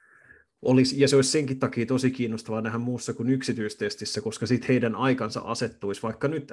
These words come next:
F P ykkösessä ei ajetakaan kilpaa, niin silti heidän aikansa ja suorituksensa asettuisi riviin mu-, niin kuin sen hetkisten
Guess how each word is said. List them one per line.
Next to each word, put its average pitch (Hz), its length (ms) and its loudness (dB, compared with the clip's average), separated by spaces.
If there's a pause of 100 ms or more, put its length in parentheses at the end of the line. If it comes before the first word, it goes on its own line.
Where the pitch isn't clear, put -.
F - 140 -8
P - 40 0
ykkösessä 113 680 -2
ei 113 160 0
ajetakaan 107 880 -2 (120)
kilpaa, - 760 0 (220)
niin 127 140 6
silti 139 340 4
heidän 123 260 2
aikansa 120 480 -2
ja 110 120 -2
suorituksensa 120 800 0
asettuisi 107 800 -6
riviin 117 400 4
mu-, 113 300 0
niin 113 220 -6
kuin 104 240 -6
sen 127 220 2
hetkisten 107 480 -6